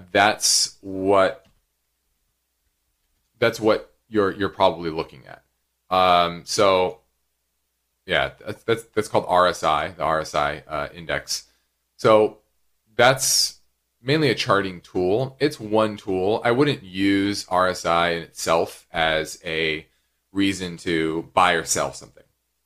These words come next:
Uh, now, it can give you some short-term indicators for a bounce or, uh, that it's gonna pull back because it's overbought, but it's not something that I would tie my,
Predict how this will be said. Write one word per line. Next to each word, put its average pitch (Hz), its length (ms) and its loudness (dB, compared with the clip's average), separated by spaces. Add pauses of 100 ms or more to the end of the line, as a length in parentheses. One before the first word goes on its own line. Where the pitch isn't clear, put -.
(200)
Uh, 71 460 -8
now, 87 80 -10
it 85 60 -12
can 92 120 -20
give 90 200 -4
you 87 400 -6 (340)
some 123 160 -8
short-term 107 680 -2
indicators 107 680 0
for - 180 -2
a - 60 -4
bounce 120 500 2
or, 78 400 -4
uh, 71 520 -2 (720)
that 82 120 -4
it's 78 120 -10
gonna 87 120 -6
pull - 260 -6
back 82 520 -2
because 90 220 -8
it's 80 200 -10
overbought, 87 440 0 (400)
but 95 100 0
it's 90 100 -6
not 117 160 0
something 87 600 -6
that 78 240 -2
I 87 80 -2
would 85 480 -4 (1800)
tie 110 240 4
my, 95 200 -4